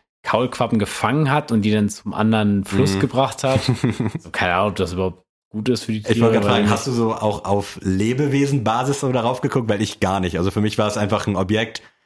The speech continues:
Speaker 2: also auch mit Grashüpfern in so einem kleinen Ding gefangen zu halten. I'm sorry, aber ich war ein Kind und ich glaub, das machen viele.
Speaker 1: Ja, also ich, ich muss auch sagen,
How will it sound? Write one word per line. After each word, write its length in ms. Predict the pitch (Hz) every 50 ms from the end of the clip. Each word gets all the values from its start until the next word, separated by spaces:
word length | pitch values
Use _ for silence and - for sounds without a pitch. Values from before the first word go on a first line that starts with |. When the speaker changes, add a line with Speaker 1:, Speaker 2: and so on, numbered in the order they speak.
| _ _ -
Speaker 2:
also 200 | - 98 101 98
auch 140 | 101 98
mit 120 | 117 107 85
Grashüpfern 520 | - 98 104 110 - 123 107 - 113 104
in 80 | 104 104
so 60 | 104
einem 80 | 104 101
kleinen 360 | - - 104 104 104 104 101 98
Ding 380 | 104 113 117 117 113 110 104 104 - - - - - - _ -
gefangen 380 | - 117 - - 120 120 135 135
zu 140 | - 131 117
halten. 340 | 120 120 120 120 123 120 113
I'm 140 | 113 113 113
sorry, 420 | - - 110 113 120 127 123 120 104
aber 300 | 104 104 104 104 104 98
ich 140 | 98 -
war 100 | 107 101
ein 120 | 104 104 101
Kind 240 | - 110 110 113 110
und 100 | 101 101
ich 80 | 95
glaub, 320 | - 101 98 95 92 90 - - - - _
das 260 | - 67 90 - - -
machen 300 | 95 87 92 90 85 85
viele. 380 | - - 90 82 76 76 73 - _ _ _ _ - - _ _ _ _ _ -
Speaker 1:
Ja, 680 | 113 110 113 117 127 139 147 156 160 156 - - - -
also 420 | - 127 120 123 123 123 127 123 - - - - _ -
ich, 180 | 110 110 - - _ _ _ _ -
ich 140 | - - -
muss 180 | 131 139 -
auch 100 | 139 127
sagen, 520 | - - 117 117 135 147 147 143 147 143